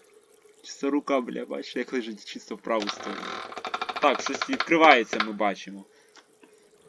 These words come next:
О, так краще, я просто лампу вируб-, ой-ой-ой-ой-ой-ой-ой, да надо утікать, братан, отсюда.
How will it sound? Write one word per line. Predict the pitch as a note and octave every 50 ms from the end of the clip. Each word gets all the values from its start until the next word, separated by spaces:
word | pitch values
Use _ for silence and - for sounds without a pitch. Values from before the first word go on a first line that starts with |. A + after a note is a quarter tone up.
| - - - - - - - - - - - - - - - - -
О, | - C3 B2+ B2
так | - B2+ -
краще, | - C#3+ C3 B2 -
я | B2
просто | - C3 C3 - D3
лампу | D3 C#3 B2 - A2
вируб-, | G#2+ B2 D3 - C#4 A#3+ - -
ой-ой-ой-ой-ой-ой-ой, | - C4 D#4 D#4+ E4+ F4 F4 F4 E4+ D#4+ D4+ D4 C4+ C4 C4+ C4+ C4 B3+ B3 A#3 A3+ A3+ G#3+ G3+ G3 G3 F#3 F3 E3 E3+ D3+ D3
да | C#3+ D#3+ E3+
надо | E3 E3 E3
утікать, | E3 E3 F3 E3 - E3+ F3 F3 D3
братан, | D3 D3+ D3+ D3+ D#3 D3+ D3 C#3+
отсюда. | C#3 A#2+ - C#3+ C#3+ C3 A2+ G#2+